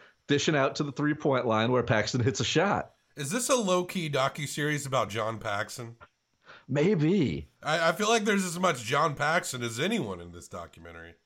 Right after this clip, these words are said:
Speaker 2: except maybe Jordan.
Speaker 1: These are what they do so well, though, in this documentary so far, making these, these moments shine with this big, big build-up with everything. But then they see, like,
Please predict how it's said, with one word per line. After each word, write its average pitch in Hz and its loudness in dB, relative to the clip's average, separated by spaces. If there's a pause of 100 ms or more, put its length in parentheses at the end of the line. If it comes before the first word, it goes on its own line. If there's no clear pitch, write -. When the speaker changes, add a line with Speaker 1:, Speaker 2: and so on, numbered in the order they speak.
(140)
Speaker 2:
except 185 -6
maybe 156 -2
Jordan. 120 -4 (1300)
Speaker 1:
These 240 2
are 269 6
what 175 4
they 151 6
do 131 4
so 127 2
well, 95 2
though, 85 2
in 85 0
this 87 -2
documentary 87 2
so 90 2
far, 82 2 (480)
making 160 0
these, 175 0
these 139 0
moments 135 2
shine 87 2 (400)
with 127 -2
this 123 0
big, 151 -2
big 151 2
build-up 113 2
with 101 0
everything. 87 0 (300)
But 117 0
then 139 4
they 147 2
see, 143 0
like, 117 2